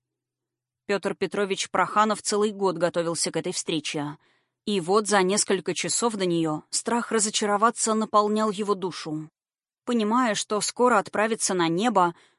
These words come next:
он точно знал, что хотел бы еще раз испытать радость от встречи со своими названными детьми. Но, несмотря на предвкушение и огромное счастье от предстоящей встречи, Петр очень боялся по-отечески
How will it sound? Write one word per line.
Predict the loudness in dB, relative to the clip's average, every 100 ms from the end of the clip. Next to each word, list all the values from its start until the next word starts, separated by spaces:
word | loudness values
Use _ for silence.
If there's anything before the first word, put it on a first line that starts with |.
| _
он | 4 4
точно | 4 0 0 -2 0
знал, | 0 4 6 4
что | 2 -4
хотел | -2 0 0 0
бы | 0
еще | 0 0 0 2
раз | 2 2
испытать | 0 -2 -2 -2 -4 -4 -8 _ _ _ _ -2
радость | 4 6 6 2 2
от | 0
встречи | 0 -4 0 0 0
со | 0 0
своими | 2 2 2 4
названными | 4 2 0 0 0 0
детьми. | 0 -2 -4 -2 -4 -8 _ _ _ -2
Но, | 2 4
несмотря | 2 0 2 2 2 0
на | 0
предвкушение | -2 -8 -8 -10 -4 0 2 0 -2 -8 _ _
и | 4
огромное | 6 6 4 4 4
счастье | 2 2 2 2 2 0
от | 0
предстоящей | -4 -2 0 2 2 0
встречи, | -4 -2 -2 0 0 -2 -2 _ _ _ _
Петр | -6 -2 -2
очень | 0 0 2
боялся | 2 2 2 0 -2
по-отечески | 0 -2 -2 -4 -2 -4 -2 -4